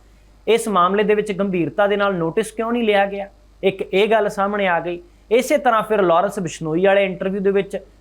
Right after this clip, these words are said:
ਕਰਵਾਉਣ ਦੇ ਵਿੱਚ ਜਿਹੜੀ ਮਦਦ ਪੁਲਿਸ ਅਧਿਕਾਰੀਆਂ ਵੱਲੋਂ ਕੀਤੀ ਗਈ, ਗੱਲਾਂ ਤਾਂ ਇਹ ਵੀ ਬਾਹਰ ਆਈਆਂ ਨੇ ਕਿ ਮਹਿੰਗੀ-ਮਹਿੰਗੀ ਸ਼ਾਪਿੰਗ ਕਰਾਈ ਗਈ ਹੈ। ਕਈ ਚੰਡੀਗੜ੍ਹ ਦੇ ਮਹਿੰਗੇ ਮਾਲ ਤੋਂ ਜਿਹੜੀ ਸ਼ਾਪਿੰਗ ਹੈ ਪੁਲਿਸ ਅਧਿਕਾਰੀਆਂ ਨੇ ਵੀ ਕੀਤੀ ਔਰ ਲਾਰੈਂਸ ਬਿਸ਼ਨੋਈ ਨੂੰ ਵੀ ਕਰਵਾਈ ਗਈ। ਇਹ ਵੀ ਗੱਲਾਂ ਨੇ ਜਿਹੜੀਆਂ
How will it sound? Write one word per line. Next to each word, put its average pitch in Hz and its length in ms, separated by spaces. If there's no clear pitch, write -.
ਕਰਵਾਉਣ 190 380
ਦੇ 220 120
ਵਿੱਚ 214 220
ਜਿਹੜੀ 208 220
ਮਦਦ 185 320
ਪੁਲਿਸ 202 300
ਅਧਿਕਾਰੀਆਂ 196 460
ਵੱਲੋਂ 202 220
ਕੀਤੀ 202 420
ਗਈ, 151 140
ਗੱਲਾਂ 208 260
ਤਾਂ 220 120
ਇਹ 233 80
ਵੀ 277 80
ਬਾਹਰ 220 280
ਆਈਆਂ 202 280
ਨੇ 226 140
ਕਿ 226 120
ਮਹਿੰਗੀ-ਮਹਿੰਗੀ 208 800
ਸ਼ਾਪਿੰਗ 226 500
ਕਰਾਈ 180 280
ਗਈ 160 240
ਹੈ। - 100
ਕਈ 240 260
ਚੰਡੀਗੜ੍ਹ 214 540
ਦੇ 214 140
ਮਹਿੰਗੇ 226 340
ਮਾਲ 196 280
ਤੋਂ 208 120
ਜਿਹੜੀ 208 160
ਸ਼ਾਪਿੰਗ 220 460
ਹੈ 214 80
ਪੁਲਿਸ 214 320
ਅਧਿਕਾਰੀਆਂ 196 480
ਨੇ 220 80
ਵੀ 220 100
ਕੀਤੀ 208 340
ਔਰ 220 100
ਲਾਰੈਂਸ 185 380
ਬਿਸ਼ਨੋਈ 185 400
ਨੂੰ 180 120
ਵੀ 151 100
ਕਰਵਾਈ 123 360
ਗਈ। 117 180
ਇਹ 262 100
ਵੀ 277 100
ਗੱਲਾਂ 202 300
ਨੇ 202 100
ਜਿਹੜੀਆਂ 190 360